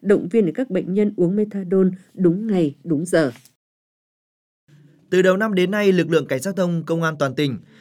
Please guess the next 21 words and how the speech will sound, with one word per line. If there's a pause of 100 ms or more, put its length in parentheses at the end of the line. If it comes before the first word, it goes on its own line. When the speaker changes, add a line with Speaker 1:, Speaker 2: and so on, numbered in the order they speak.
(140)
Speaker 2:
đã
phối
hợp
với
các
đơn
vị,
trường
học (240)
tặng
gần
sáu
trăm
mũ
bảo
hiểm
cho
học
sinh. (1600)
Đồng
thời,